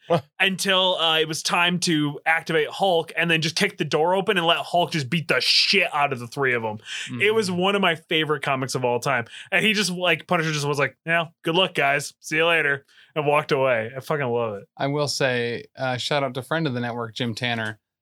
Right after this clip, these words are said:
Speaker 3: who showed me one of the best Punisher scenes that I felt like, as someone that really doesn't care about Punisher in any way, shape, or form, made me appreciate him.
Speaker 2: Mm-hmm.
Speaker 3: Uh,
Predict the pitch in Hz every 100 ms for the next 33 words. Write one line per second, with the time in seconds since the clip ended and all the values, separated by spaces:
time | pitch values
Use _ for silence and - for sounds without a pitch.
0 | _ - 123 120 120 113 - 135 - 135
1 | 127 127 120 139 131 127 120 123 117 -
2 | 117 117 - 110 - 110 110 107 - 120
3 | 107 113 120 - 113 117 123 131 - -
4 | _ - 139 143 - 190 160 131 139 147
5 | 135 131 123 127 123 123 123 117 113 117
6 | 110 117 117 117 117 123 117 117 123 123
7 | 120 117 117 110 120 117 120 156 156 170
8 | 196 - 135 123 117 _ _ _ _ -
9 | _ - 123 123 113